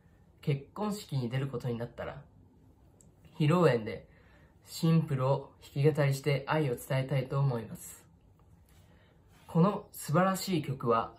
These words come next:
なんとシングルでは発売されてなく、アルバム曲にしか収録されていません。もしも私が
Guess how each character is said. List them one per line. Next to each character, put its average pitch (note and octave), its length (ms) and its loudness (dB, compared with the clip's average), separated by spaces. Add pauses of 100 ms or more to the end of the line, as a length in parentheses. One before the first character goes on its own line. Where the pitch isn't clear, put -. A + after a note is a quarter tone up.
(180)
な D3 200 2
ん D#3+ 100 2
と - 300 -10 (460)
シ - 300 -6
ン F#3+ 160 0
グ C3 80 0
ル A#2+ 140 0
で A#2+ 100 0
は C3 260 2
発 - 380 -8
売 F3 180 2
さ D#3 140 -2
れ D#3 120 4
て D3 120 -2
な D3 120 2
く、 - 280 -14 (560)
ア C3+ 180 2
ル F#3 160 4
バ G3+ 120 2
ム G#3 120 -2
曲 D3 240 -2
に C3 140 2
し - 100 -10
か D#3+ 220 -2
収 D3 280 0
録 D3 200 0
さ C3+ 140 -2
れ B2+ 40 0
て C3 100 -8
い A#2 60 -2
ま A#2+ 100 -2
せ A#2+ 120 -6
ん。 - 100 -8 (1200)
も E3 160 2
し F3+ 140 -2
も C3+ 100 4
私 A#2+ 320 -4
が A#2+ 300 0